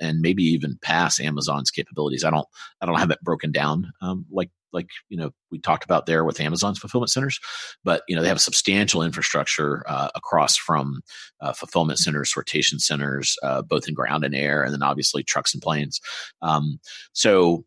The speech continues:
I think that's kinda what he was talking about, is really more partnering with a Target and a Walmart, maybe both of those guys, and providing an alternative to Amazon. And if I'm FedEx, U P S, I, I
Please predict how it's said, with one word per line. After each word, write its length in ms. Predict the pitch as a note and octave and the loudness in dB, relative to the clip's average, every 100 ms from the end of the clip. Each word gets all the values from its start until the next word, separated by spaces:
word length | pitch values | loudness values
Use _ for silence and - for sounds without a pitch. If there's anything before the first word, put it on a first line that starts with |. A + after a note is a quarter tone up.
| _ - | _ -2
I 40 | |
think 160 | F#2 D#3+ | 0 4
that's 180 | A2 - | 2 4
kinda 180 | A2 E2+ | 2 4
what 100 | D#2+ | 2
he 60 | |
was 120 | D2+ | 0
talking 300 | - D#2 D#2 | 2 0 0
about, 300 | D2 C#2 C#2+ | -4 -2 -2
is 140 | C#2+ - | -2 -2
really 180 | F#2 D2 | 0 0
more 420 | D#2+ D#2+ C#2+ B1 _ - | 0 0 0 -6 _ -2
partnering 360 | F#2 F2 F#2 F2+ | 0 2 2 2
with 180 | D#2+ | 2
a 60 | D#2 | 0
Target 500 | - E2+ D2+ D#2+ D2+ | 0 2 2 2 0
and 220 | - D2+ D#2 | -4 -4 -2
a 40 | |
Walmart, 540 | D2 D2 D2+ D2+ D2 - | -2 -2 0 0 -2 -4
maybe 240 | D2+ D2 | -6 -6
both 240 | C#2 D#2 - | -2 -4 -2
of 60 | |
those 220 | D2 D2+ D#2 | -2 0 2
guys, 560 | D#2+ D2+ D2 C#2+ C#2+ - | 2 2 2 0 0 -2
and 140 | D2+ | -4
providing 680 | F2 D#2 E2+ E2 D#2+ D2+ D2 | -4 2 2 4 2 0 -4
an 80 | E2 | -4
alternative 600 | D2+ - - E2 D2 C#2+ | -4 -2 -2 -2 -2 -4
to 140 | - D2 | -4 -6
Amazon. 500 | D2 D#2 D2+ C#2+ D#2 - - - - | -4 -4 -4 -4 -6 -10 -14 -16 -4
And 200 | G2+ G#2 _ - | -2 -2 _ -6
if 120 | A#2 | 0
I'm 420 | B2 C3 B2+ B2 - _ _ - | 4 4 4 0 -6 _ _ -2
FedEx, 280 | A#2+ - | 2 2
U 100 | A#2 | 2
P 140 | - D3 | 4 4
S, 160 | D3 | 4
I, 120 | F#2 F2 E2 | 2 0 0
I 160 | G#2 | 0